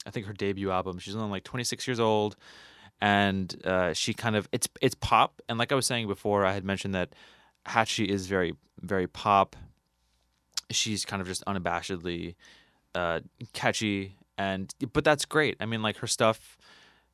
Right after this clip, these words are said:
is just, it sticks in your mind, and it's just very sunny and sun-, um, um, just really,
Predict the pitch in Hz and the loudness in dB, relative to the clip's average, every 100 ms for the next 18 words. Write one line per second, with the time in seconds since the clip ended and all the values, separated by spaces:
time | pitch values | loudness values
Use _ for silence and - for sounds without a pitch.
0 | - 113 - 113 - 104 - 117 - 117 | -2 0 2 0 0 -2 -2 -2 -2 0
1 | 104 98 98 98 98 - 95 92 82 - | 2 4 4 2 0 -4 -4 -4 -4 -4
2 | 110 - 101 98 - 101 95 95 92 85 | -2 2 2 2 0 0 -2 -2 -4 -6
3 | 87 - 95 - - - 95 87 82 80 | -8 -6 -8 -8 -12 -4 -2 -2 -6 -12
4 | - _ _ - _ _ _ _ _ _ | -18 _ _ -20 _ _ _ _ _ _
5 | - 104 87 85 82 - _ _ _ _ | -16 -12 -10 -10 -12 -16 _ _ _ _
6 | _ _ - 110 - 85 101 120 117 | _ _ -4 -4 -6 -6 4 6 6